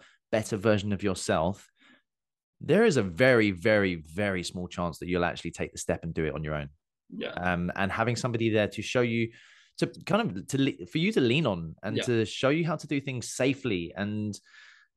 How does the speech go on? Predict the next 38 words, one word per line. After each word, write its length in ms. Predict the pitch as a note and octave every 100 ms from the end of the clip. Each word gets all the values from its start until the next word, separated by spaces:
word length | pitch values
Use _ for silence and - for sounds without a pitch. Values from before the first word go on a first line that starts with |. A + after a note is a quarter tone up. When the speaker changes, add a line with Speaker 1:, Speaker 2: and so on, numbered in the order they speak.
| _ - -
Speaker 1:
that 460 | C#3 C3 B2+ F#3 -
will 220 | G3+ A3+
change 600 | F3 - E3+ E3+ C#3+ A#2+ - _ -
everything. 1160 | C3+ B2 C#3+ F#3+ D#3+ D3+ D3 - A2+ F#2 E2 D#2+
There 140 | G#2+ C#3
is 120 | D#3+
so 300 | - D#3 E3
many, 140 | D#3+
I, 160 | G2 C#3
it, 220 | B2 D3
it 100 | -
hurts 380 | B2 C#3 C#3+ -
me 140 | B2+ G#2
that 200 | G2+ - - - - _
that's 200 | B2 A2+
the 60 | B2+
one 300 | A2+ A2+ A2
thing 180 | A2+ A2
that 140 | F2+
is 80 | F#2+
holding 260 | G2+ G2
so 140 | F#2+ G2
many 160 | F#2
people 240 | F2+ F#2 F2+
back 240 | F2 -
from 100 | F#2
starting 460 | F2 - E2+ - F2+
this, 180 | F#2 F2+
is 140 | E2+
that 180 | E2+ D2+
the 240 | F2 E2+ - - - _ _
lack 220 | D#3+ F3+
of 40 | A3
confidence 440 | A3+ A3 D3+ A#2+
is 100 | A#2+
fine, 280 | D3+ D3+ F#2+
Speaker 2:
Yeah. 60 | E2 _
Speaker 1:
because 460 | G2+ B2 A#2 G2+